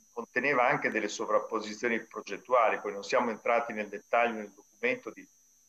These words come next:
di questa analisi, immaginando che verrà anche rivisto il piano. Però alcune scelte che non è detto che siano compatibili temporalmente. Parlo dell'elettrico e dell'idrogeno per fare, per fare un esempio. Ecco, non è scontato che,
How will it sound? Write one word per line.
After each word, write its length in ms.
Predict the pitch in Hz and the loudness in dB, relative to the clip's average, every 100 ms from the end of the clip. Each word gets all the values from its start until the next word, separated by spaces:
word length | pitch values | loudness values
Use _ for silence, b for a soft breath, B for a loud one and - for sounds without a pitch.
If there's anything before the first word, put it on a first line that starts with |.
| _ _ | _ _
di 100 | _ | _
questa 280 | - 110 - | -6 -2 0
analisi, 360 | 107 127 135 117 | 2 4 2 0
immaginando 560 | 101 101 101 123 123 | 0 -2 0 2 2
che 80 | 117 | 2
verrà 200 | 101 104 | 2 4
anche 220 | 117 - | 2 -2
rivisto 420 | 107 101 107 - 101 | -6 -6 -10 -10 -12
il 120 | - | -8
piano. 340 | 101 90 85 - _ _ _ _ _ | -4 -4 -6 -16 _ _ _ _ _
Però 280 | 151 156 156 | 4 6 6
alcune 400 | 127 - 131 151 | 4 2 0 0
scelte 400 | - 131 131 131 | 2 2 0 -2
che 120 | 120 | 0
non 140 | 101 101 | 0 0
è 60 | |
detto 280 | 110 123 110 | 0 0 -2
che 100 | 101 | -8
siano 260 | 107 101 98 | -4 -4 -4
compatibili 640 | 101 - 98 110 95 104 | -8 -10 -10 -12 -12 -18
temporalmente. 880 | 101 - 92 92 107 131 110 - 87 _ _ - | -20 -18 -14 -10 -2 0 0 -6 -12 _ _ 2
Parlo 240 | 113 110 | 6 6
dell'elettrico 640 | 107 107 104 113 110 110 110 | 4 2 4 2 0 -4 -6
e 20 | |
dell'idrogeno 800 | 104 101 104 123 117 101 101 92 | -4 -2 2 4 4 4 0 -6
per 160 | 90 87 | -6 -2
fare, 260 | 104 95 - | 2 2 0
per 180 | 101 | -4
fare 200 | - 104 | 2 2
un 100 | 98 | 2
esempio. 460 | 104 110 107 90 95 | 0 2 0 0 -8
Ecco, 160 | - 98 | -14 -4
non 120 | 117 | 0
è 60 | |
scontato 720 | 131 - 113 - 123 120 113 - | 0 0 -2 2 4 4 0 -4
che, 220 | 101 | -6